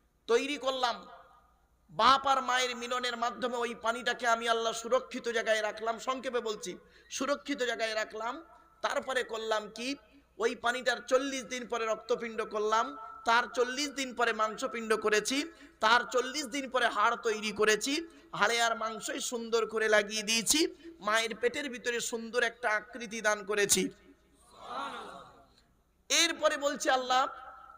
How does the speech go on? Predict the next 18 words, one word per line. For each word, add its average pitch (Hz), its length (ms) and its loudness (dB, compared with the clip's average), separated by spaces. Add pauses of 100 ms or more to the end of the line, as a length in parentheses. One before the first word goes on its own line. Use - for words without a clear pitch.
(680)
তোমার 247 380 4
দেহের 302 340 -2
ভিতরে, 262 300 -2
মায়ের 247 380 -4
পেটের 262 340 -6
ভিতরে 247 280 -2
যখন 240 280 -2
তোমার 233 340 0
দেহকে 233 360 -2
তৈরি 226 340 -4
করি, 226 380 -4 (420)
চারটে 247 360 4
গুরুত্বপূর্ণ 254 680 -4
অর্গান 233 540 2
দিয়েছি। 208 420 0 (420)
কটা, 180 160 -16
কটা, - 180 -20
কটা? - 0 -